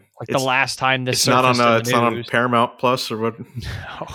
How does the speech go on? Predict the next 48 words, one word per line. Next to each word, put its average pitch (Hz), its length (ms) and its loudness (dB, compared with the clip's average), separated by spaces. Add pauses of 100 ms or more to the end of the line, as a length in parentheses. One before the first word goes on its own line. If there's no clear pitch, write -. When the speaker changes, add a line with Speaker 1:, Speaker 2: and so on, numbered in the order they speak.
(500)
Speaker 2:
It's - 120 -16
probably 131 280 2
where 110 160 0
it 95 60 -2
would 131 180 2
be, 104 120 -2
right? 107 220 0
That 127 60 -2
was, 117 140 -4
that 110 100 0
was 117 100 -2
a 104 40 -16
Comedy 98 260 -2
Central 95 340 -6
thing. 104 300 -10
So. 120 120 -10
Speaker 1:
Yeah, 139 220 2
I 139 240 2
would 131 160 -2
think 185 220 -6
so. 110 260 -8
Speaker 2:
Yeah. 127 140 -6 (1800)
They 113 140 2
only 131 280 2
have 117 240 0
the 107 60 -4
Joe 104 220 4
Rogan 98 340 0
season 107 320 -6
on 101 160 -2
there. 107 280 -6 (500)
Speaker 1:
Yeah. 113 300 -8 (180)
Speaker 2:
And 107 100 -6
they 101 80 -2
just 98 320 -6
switched - 420 -4
out 104 380 -2
for 107 120 -16
his 110 180 -16
podcast 98 580 -10
or - 40 -20
something. - 340 -20 (1600)
Speaker 1:
So 156 100 0
is 143 60 4
that 170 160 4
all 180 200 6
the 175 80 4
Emmys? 185 480 -2